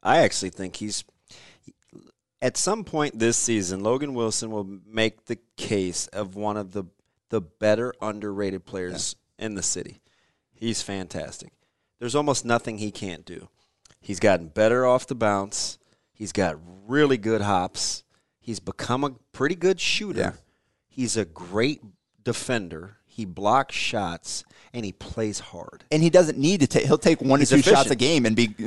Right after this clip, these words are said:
Speaker 2: and be fine with that.
Speaker 1: I,
Speaker 2: He'll
Speaker 1: I,
Speaker 2: do his job no matter
Speaker 1: I,
Speaker 2: what.
Speaker 1: I think Logan is pretty fantastic. I think what, you know what I think West Side's key is? This is kind of, this is a little different. They need to understand that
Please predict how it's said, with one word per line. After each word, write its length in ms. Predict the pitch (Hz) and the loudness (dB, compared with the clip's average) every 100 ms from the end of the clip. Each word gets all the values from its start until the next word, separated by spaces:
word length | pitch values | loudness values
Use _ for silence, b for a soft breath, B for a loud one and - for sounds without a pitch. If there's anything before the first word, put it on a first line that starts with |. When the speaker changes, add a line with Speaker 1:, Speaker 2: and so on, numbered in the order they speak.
| - | -2
Speaker 2:
and 140 | 113 113 | 2 4
be 100 | 123 | 6
fine 280 | 120 165 127 | 6 6 2
with 100 | - | 2
that. 120 | 107 | 4
Speaker 1:
I, 100 | - | 6
Speaker 2:
He'll 40 | 127 | 6
Speaker 1:
I, 40 | |
Speaker 2:
do 80 | 151 | 6
his 140 | 135 120 | 4 4
job 240 | 117 135 | 6 4
no 60 | 107 | 4
matter 200 | 101 104 | 4 6
Speaker 1:
I, 120 | 117 | 6
Speaker 2:
what. 20 | |
Speaker 1:
I 100 | 208 | 4
think 220 | - 139 117 | 2 -4 0
Logan 300 | 113 107 107 | 0 0 -4
is 100 | - | -6
pretty 260 | 110 101 | -6 -6
fantastic. 760 | 98 104 95 - 98 95 101 - - | -6 -8 -8 -2 -2 -2 -8 -12 -4
I 160 | 165 | -4
think 280 | - 359 311 | -4 -8 -2
what, 200 | 285 285 | -2 -2
you 60 | 208 | -4
know 80 | 339 | -2
what 80 | 339 | -2
I 60 | |
think 240 | - 285 170 | -2 -6 -2
West 200 | 156 - | -2 0
Side's 260 | 156 147 | -2 -4
key 220 | - 131 | -6 -4
is? 140 | 139 139 | -4 -4
This 240 | - 160 | -4 -4
is 120 | - - | -4 -6
kind 380 | - 127 139 143 | 0 0 0 -4
of, 120 | 120 _ _ _ _ _ _ | -8 _ _ _ _ _ _
this 300 | 127 123 - | -2 -2 -2
is 160 | 143 156 | -2 0
a 60 | |
little 360 | 151 135 131 151 | 2 2 0 0
different. 480 | 143 175 170 98 85 _ _ _ _ _ _ _ _ _ - | -2 -2 -2 -8 -12 _ _ _ _ _ _ _ _ _ 0
They 200 | 139 208 | 0 0
need 300 | 214 185 - | -2 -4 -2
to 160 | 139 | -2
understand 1000 | 143 127 120 110 - - 107 104 101 98 - _ _ _ _ | 0 0 0 -2 -2 0 -2 -2 -4 -8 -18 _ _ _ _
that 160 | 123 | -2